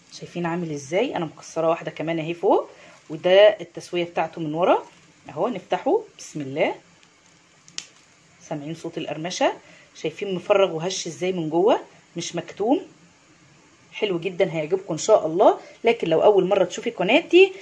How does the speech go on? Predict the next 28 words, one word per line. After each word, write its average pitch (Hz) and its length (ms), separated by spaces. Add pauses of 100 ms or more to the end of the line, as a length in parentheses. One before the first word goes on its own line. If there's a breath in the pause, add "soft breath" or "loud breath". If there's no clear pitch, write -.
(160 loud breath)
قبل 247 240
ما 226 60
تتفرجي 254 420
على 269 140
الفيديو 277 440
ما 311 60
تنسيش 185 340
تشتركي 247 520
وتضغطي 185 400
على 160 80
الزرار 175 240
الاحمر 254 420
اللي 220 100
تحت - 240
الفيديو 254 420
على 269 120
كلمه 202 220
اشتراك، 277 540
وتفعلي 180 340
الجرس 233 420 (300 loud breath)
وتختاري 214 560
الكل، 294 420 (400 loud breath)
وتكوني 302 480
معانا 233 360
ومنورانا 196 520
على 214 160
القناه 208 340
باشتراكك. 233 840